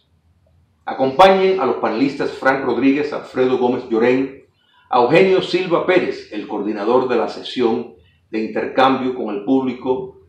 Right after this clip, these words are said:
a José Tarano, el productor técnico, y a este servidor el jueves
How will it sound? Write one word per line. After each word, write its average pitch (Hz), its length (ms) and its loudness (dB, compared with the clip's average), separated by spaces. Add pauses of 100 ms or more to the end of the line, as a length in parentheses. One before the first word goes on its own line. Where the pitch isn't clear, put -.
(220)
a - 180 -2
José - 260 -2
Tarano, 151 640 4 (100)
el - 200 -8
productor - 640 -2
técnico, 151 760 -4 (360)
y 123 80 0
a 143 60 8
este - 160 2
servidor 127 840 2 (100)
el 107 180 -8
jueves 160 680 2